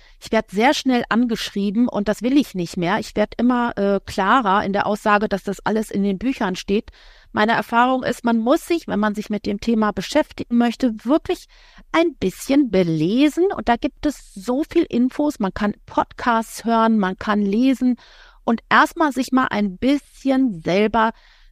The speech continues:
zu einem etwas besser ausgebildeten Körperstoffwechsel, Hormon-, Nährstoffexperten machen. Ich finde, die Infos sind da. Und dann ein bisschen rational gucken, wie kann ich jetzt vor Ort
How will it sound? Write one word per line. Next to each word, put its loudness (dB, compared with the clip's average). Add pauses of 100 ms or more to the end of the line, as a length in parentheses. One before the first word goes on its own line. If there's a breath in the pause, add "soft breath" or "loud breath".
(140)
zu -4
einem 0
etwas -2
besser -4
ausgebildeten 0 (640)
Körperstoffwechsel, -2
Hormon-, 0
Nährstoffexperten -4
machen. -6
Ich -10
finde, 2
die -4
Infos 0
sind -4
da. 4 (680 soft breath)
Und -4
dann 2 (140)
ein 2
bisschen 0 (720)
rational 2
gucken, -6
wie -4
kann 0
ich 0
jetzt -4
vor -4
Ort 0